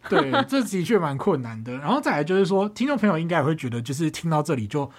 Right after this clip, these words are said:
啊，所以跟我们一开始的想象还是一样啊，就是，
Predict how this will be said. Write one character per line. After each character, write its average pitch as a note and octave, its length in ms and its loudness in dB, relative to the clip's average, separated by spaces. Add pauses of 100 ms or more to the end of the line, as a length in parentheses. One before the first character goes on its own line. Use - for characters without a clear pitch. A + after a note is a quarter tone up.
(200)
啊， D3 260 -6 (180)
所 B3+ 140 2
以 F3+ 80 6
跟 G#3 120 4
我 F3 60 2
们 C3+ 100 -4
一 D#3 60 -6
开 F3 160 0
始 C#3+ 100 -4
的 A2+ 140 -4
想 A2+ 160 -4
象 D3+ 140 0
还 B2+ 100 0
是 C#3+ 100 -8
一 B2 120 -4
样 C3 180 -2
啊， A2+ 120 -6
就 D#3+ 120 -4
是， F#3 200 0